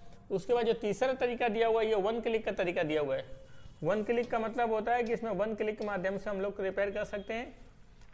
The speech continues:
तो ये one click जो, ये हमारा जो method है, तीसरा method है कि आप यहाँ पर जाएंगे, यहाँ पर जाने के बाद आप reset पे टिक करेंगे, इसको हटा देंगे। यहाँ पर क्या करेंगे, Format एफ़एस select करेंगे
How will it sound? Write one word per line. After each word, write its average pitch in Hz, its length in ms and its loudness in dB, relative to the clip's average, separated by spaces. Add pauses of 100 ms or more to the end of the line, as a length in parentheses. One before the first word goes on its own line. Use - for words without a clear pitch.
(320)
तो 185 80 2
ये 196 180 4
one 190 260 2
click 208 240 -2
जो, 214 80 0
ये 202 140 2
हमारा 185 360 0
जो 208 180 0
method 190 360 0
है, 214 100 0
तीसरा 196 360 -2
method 147 340 -2
है 175 140 -2
कि 190 120 -2
आप 170 180 0
यहाँ 151 200 0
पर 170 140 -2
जाएंगे, 202 340 -2 (680)
यहाँ 196 300 -2
पर 269 120 0
जाने 180 280 0
के 180 160 0
बाद 185 320 2 (380)
आप 165 300 2 (420)
reset 165 400 -4
पे 170 100 -4
टिक 190 200 -6
करेंगे, 214 420 -2 (340)
इसको 160 200 -6
हटा 160 220 -2
देंगे। 214 260 -4
यहाँ 190 260 0
पर 180 180 -4
क्या 185 180 -2
करेंगे, 214 380 0 (1120)
Format 180 540 -2 (680)
एफ़एस 170 320 -6
select 190 280 -2
करेंगे 226 340 -2